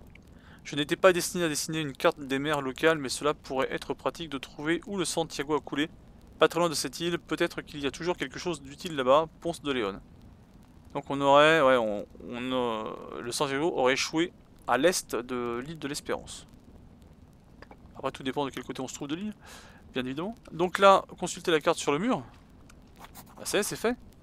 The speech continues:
Voilà, merci. Ponce de León a marqué l'endroit approximatif de deux sources d'eau sur la carte, la grotte, euh, côtière et l'endroit où il a perdu sa longue vue. La légende dit que sa longue vue est restée à l'endroit où les lucioles sont visibles la nuit. Lieu île de l'Espérance. Donc là on a une gourde ici.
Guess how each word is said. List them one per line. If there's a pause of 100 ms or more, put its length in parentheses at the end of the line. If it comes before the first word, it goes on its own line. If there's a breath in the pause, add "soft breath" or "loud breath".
(240)
Voilà,
merci. (1000 loud breath)
Ponce
de
León
a
marqué
l'endroit
approximatif
de
deux
sources
d'eau
sur
la
carte,
la
grotte, (640 loud breath)
euh,
côtière
et
l'endroit
où
il
a
perdu
sa
longue
vue.
La
légende
dit
que
sa
longue
vue
est
restée
à
l'endroit
où
les
lucioles
sont
visibles
la
nuit. (360)
Lieu
île
de
l'Espérance. (640 loud breath)
Donc
là
on
a
une
gourde
ici.